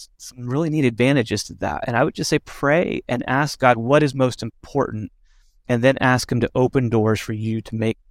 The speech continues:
steps towards that. It does, it's not something that maybe will happen overnight, but just pray for the Lord to lead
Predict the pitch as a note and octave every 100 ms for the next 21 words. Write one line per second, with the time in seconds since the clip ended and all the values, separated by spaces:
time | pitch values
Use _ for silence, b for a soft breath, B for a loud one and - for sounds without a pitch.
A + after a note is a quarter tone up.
0 | - - - - - C4 A#3+ A2 A2+ B2+
1 | D3+ - D#3 G3 - - E3 D3+ C#3+ B2
2 | - _ - C3 B2+ C3+ A#2 A#2+ B2 A#2
3 | - A#2 A2 A2+ C#3 B2+ - - _ _
4 | B2 B2+ C3+ - D3 - C3+ A#2+ B2 G#2
5 | A#2 A#2+ B2 A#2